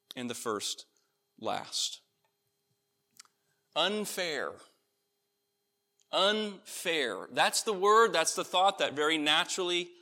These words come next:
comes to a person's mind in response to hearing this parable. Yet that's exactly what Jesus is after. He wants to expose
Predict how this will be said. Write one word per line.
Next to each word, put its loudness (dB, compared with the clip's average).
comes -2
to 0
a 0
person's 0
mind 2
in -4
response 0
to 0
hearing 0
this -2
parable. -4
Yet 4
that's 0
exactly -2
what -2
Jesus -2
is -2
after. -4
He -6
wants -4
to -2
expose 0